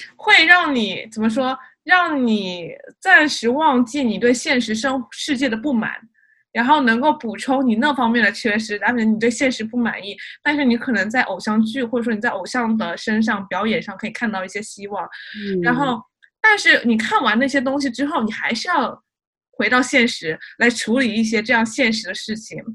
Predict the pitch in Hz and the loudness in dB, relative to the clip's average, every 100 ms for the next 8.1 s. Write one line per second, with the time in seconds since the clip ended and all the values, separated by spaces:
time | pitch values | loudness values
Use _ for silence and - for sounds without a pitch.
0 | - - 196 190 185 175 440 415 262 277 | -16 -12 -2 0 0 0 0 0 6 8
1 | 330 381 - _ 440 370 196 196 220 320 | 8 4 -6 _ 2 4 4 4 2 0
2 | 294 302 269 214 - _ _ _ _ _ | -2 0 0 0 -6 _ _ _ _ _
3 | _ 240 247 214 202 240 285 320 247 220 | _ 0 2 2 0 2 2 4 2 2
4 | 233 294 240 220 - 190 254 - 175 165 | 2 0 0 -4 -6 -4 -4 -4 -6 -6
5 | 170 220 - 240 233 208 180 185 247 233 | -8 -10 -14 -16 -10 -10 -8 -4 -2 -2
6 | 226 220 202 208 220 214 165 - - - | -2 -4 0 0 2 -2 -4 -10 -16 -16
7 | _ - 349 381 349 294 - 320 339 359 | _ -2 0 -2 -10 -12 -4 -2 -2 -2